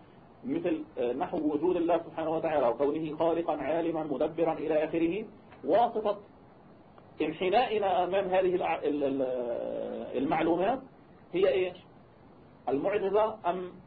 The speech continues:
الأدلة؟ الآن ما في عنا معجزة، فنحن ننحني أمام الأدلة. فلذلك نحن بنقول من عرف الدليل فإن العلم فيه يحصل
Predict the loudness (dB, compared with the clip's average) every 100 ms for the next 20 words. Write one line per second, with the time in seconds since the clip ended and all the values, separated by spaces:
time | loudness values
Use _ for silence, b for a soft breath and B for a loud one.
0 | -20 -4 -2 0 0 0 0 -4 -12 -20
1 | -20 -20 -20 -20 -20 -20 -20 -20 -14 -10
2 | 0 0 2 0 0 -4 -4 -4 -6 -4
3 | -4 -4 -8 -10 -12 -20 -20 -20 -20 -20
4 | -20 -20 -2 0 0 -2 -4 -2 -2 0
5 | -2 0 0 0 2 0 -2 -6 -8 -10
6 | -12 -20 -20 -20 -20 -20 -20 -20 0 0
7 | 0 -2 0 2 2 0 -2 -6 -6 -2
8 | 2 2 2 -12 -20 -6 -2 0 2 2
9 | 2 -2 -2 0 -2 -4 -10 -14 -2 -2
10 | 0 -4 0 2 2 0 0 -2 -4 -2
11 | -4 0 0 0 2 4 2